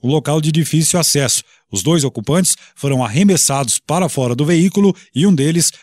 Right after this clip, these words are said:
acabou falecendo no local. A perícia chegou no início da noite de ontem para que fosse feita a liberação do corpo para a funerária e, consequentemente, para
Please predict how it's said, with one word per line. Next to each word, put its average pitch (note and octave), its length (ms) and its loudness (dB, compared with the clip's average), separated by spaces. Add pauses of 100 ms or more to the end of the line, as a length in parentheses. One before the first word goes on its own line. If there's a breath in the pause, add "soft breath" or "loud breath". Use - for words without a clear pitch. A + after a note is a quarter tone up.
acabou D3 460 -2
falecendo D3 560 0
no D3+ 160 2
local. C3 420 -2 (240)
A A#2 120 -4
perícia D3+ 540 2
chegou C#3+ 340 0
no C3+ 140 4
início C#3+ 380 2
da C#3+ 120 -2
noite C3 320 0
de F3 80 0
ontem F3+ 320 2 (220 soft breath)
para D3 140 -4
que - 100 -12
fosse F#3 320 0
feita E3 400 -2 (180 soft breath)
a A#2 140 -4
liberação C3+ 560 0
do G#3+ 100 4
corpo E3 400 0
para A#2+ 220 -2
a G2+ 60 -6
funerária D#3+ 560 2 (200 loud breath)
e, G#3 120 0
consequentemente, D#3 1040 0
para A#2 360 -4